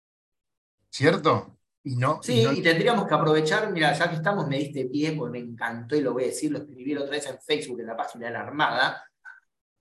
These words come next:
Speaker 2: tendríamos que tener los patrulleros esos que compramos, que son lindísimos, ¿no? Son espectaculares, pero está, estaría mejor que naveguen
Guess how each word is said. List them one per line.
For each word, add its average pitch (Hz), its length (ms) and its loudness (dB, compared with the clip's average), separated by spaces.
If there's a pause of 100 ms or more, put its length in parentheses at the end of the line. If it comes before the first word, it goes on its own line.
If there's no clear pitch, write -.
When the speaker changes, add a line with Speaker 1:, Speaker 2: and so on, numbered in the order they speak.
(280)
Speaker 2:
tendríamos 160 380 2
que 151 100 -4
tener 139 280 0
los 190 100 -2
patrulleros 139 640 -2
esos 156 240 -4
que 127 120 -12
compramos, 151 800 -4 (380)
que - 80 -18
son 151 260 0
lindísimos, 123 720 0
¿no? 151 160 2
Son 143 300 -4
espectaculares, 123 1120 -2 (240)
pero 127 160 -4
está, 147 200 -2
estaría 160 420 2
mejor 170 360 2
que 160 120 0
naveguen 151 800 2